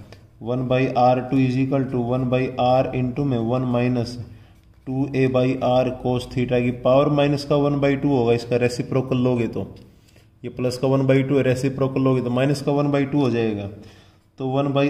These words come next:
आर टू is equal to one by r into में बाइनोमियल थ्योरम अप्लाई करो, ये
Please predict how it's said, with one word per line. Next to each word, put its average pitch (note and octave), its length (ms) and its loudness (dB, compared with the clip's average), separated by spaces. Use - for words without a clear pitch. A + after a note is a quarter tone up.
आर C3+ 260 6
टू C3+ 200 0
is B2 200 2
equal C#3 320 -2
to C3+ 220 0
one C3 240 -2
by C3 140 2
r B2+ 260 4
into B2 320 0
में A2+ 260 0
बाइनोमियल C3 500 2
थ्योरम C#3 280 0
अप्लाई C3+ 340 2
करो, C3 240 0
ये B2 100 2